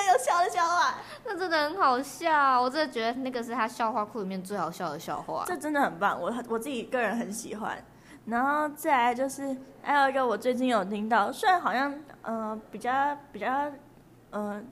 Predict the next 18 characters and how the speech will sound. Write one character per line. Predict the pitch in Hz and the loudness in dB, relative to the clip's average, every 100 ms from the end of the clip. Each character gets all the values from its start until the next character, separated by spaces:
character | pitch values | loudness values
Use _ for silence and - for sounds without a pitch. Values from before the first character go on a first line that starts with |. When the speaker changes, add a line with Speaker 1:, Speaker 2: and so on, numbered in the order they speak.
| - - | -16 0
Speaker 1:
老 | 196 143 | 0 0
的 | 156 | -4
笑 | 214 220 240 | -2 0 4
话 | 226 | 4
了 | 196 | 2
嘛， | 180 180 - - - | 0 -2 -4 -14 -14
就 | - 262 | -6 -4
是 | 262 269 269 - - | -2 -4 -6 -16 -10
什 | - 233 214 | 2 4 4
么 | 208 | 0
饮 | 202 190 | -4 -2
料 | 262 | -2
最 | 254 359 269 | -2 -2 -2
好 | 247 196 170 | -2 -2 -2
玩？ | 180 180 277 359 - - - - - - - - - - - - - - | -2 0 -2 -6 -16 -20 -20 -20 -20 -20 -20 -20 -20 -20 -20 -20 -20 -18
答 | - 208 | -6 -4
案 | 226 | -4
是 | 233 262 | -6 -8